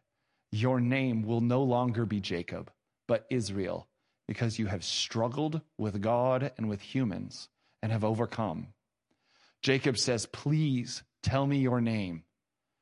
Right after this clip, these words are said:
But he replied, "Why do you ask me here <laughs> my name?" Then he blessed him there.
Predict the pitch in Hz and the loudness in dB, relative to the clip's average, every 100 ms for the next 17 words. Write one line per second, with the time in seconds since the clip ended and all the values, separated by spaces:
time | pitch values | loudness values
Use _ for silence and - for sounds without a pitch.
0 | _ _ 110 104 110 107 - 107 98 98 | _ _ -4 0 -2 -2 -2 -2 -2 -4
1 | 90 _ 101 92 104 110 107 98 101 - | -10 _ -8 -4 -4 -2 -2 -2 -4 -8
2 | - 104 101 98 - _ 123 113 104 127 | -6 -6 -4 -6 -10 _ -2 -2 0 0
3 | 117 120 95 98 - _ _ _ _ - | 0 -2 -4 -12 -18 _ _ _ _ -20
4 | _ - _ _ _ _ 139 143 156 123 | _ -20 _ _ _ _ 2 4 2 2
5 | 127 147 - - 120 101 92 90 | 4 2 2 -2 0 0 -2 -6